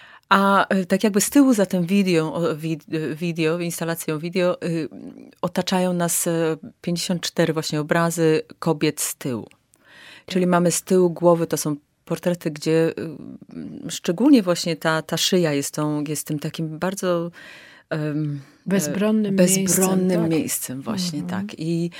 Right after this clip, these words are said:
Speaker 1: i w ten sposób jest to właśnie pokazane. I tutaj chodzi oczywiście o kwestię też, e, polityczną, ale tu chodzi przede wszystkim o tą ludzką.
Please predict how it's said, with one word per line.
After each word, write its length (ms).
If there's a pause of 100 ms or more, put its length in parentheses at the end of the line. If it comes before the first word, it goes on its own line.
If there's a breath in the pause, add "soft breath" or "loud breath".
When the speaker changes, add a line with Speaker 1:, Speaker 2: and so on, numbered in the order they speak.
(360 loud breath)
Speaker 1:
i 40
w 60
ten 160
sposób 500
jest 160
to 60
właśnie 240
pokazane. 640 (680 loud breath)
I 280 (120)
tutaj 320
chodzi 280
oczywiście 460
o 40
kwestię 340
też, 280
e, 140
polityczną, 640
ale 200
tu 140
chodzi 280 (460)
przede 320
wszystkim 500
o 140
tą 180
ludzką. 460